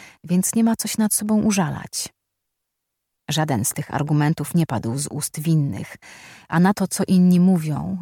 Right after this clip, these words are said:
Ania nie zwracała najmniejszej uwagi. Ludzie gadali w Brwinowie, a i owszem,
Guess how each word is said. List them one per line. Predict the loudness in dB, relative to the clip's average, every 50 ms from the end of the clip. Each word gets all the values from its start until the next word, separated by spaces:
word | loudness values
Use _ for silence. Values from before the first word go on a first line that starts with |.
| -10 _
Ania | 0 2 4 6 6
nie | 6 4
zwracała | 2 0 -2 -2 -2 0 0 0 0 0
najmniejszej | -2 -2 -2 -2 -2 -2 -2 -4 -4 -6
uwagi. | -6 -6 -6 -6 -6 -8 -10 -12 -12 -12 -12 -12 -14 _ _ _ _ _ _ _ _ _ _ _ _ _ _ _ _ _ _ _ -2
Ludzie | 0 0 0 0 0
gadali | 0 0 0 0 0 0 0 -2
w | -4 -4
Brwinowie, | -6 -4 0 2 2 2 2 2 -2 -4 -6 -6 -4
a | -2 -2
i | 0 0 0
owszem, | 0 -2 -2 -4 -4 -4 -4 -6 -8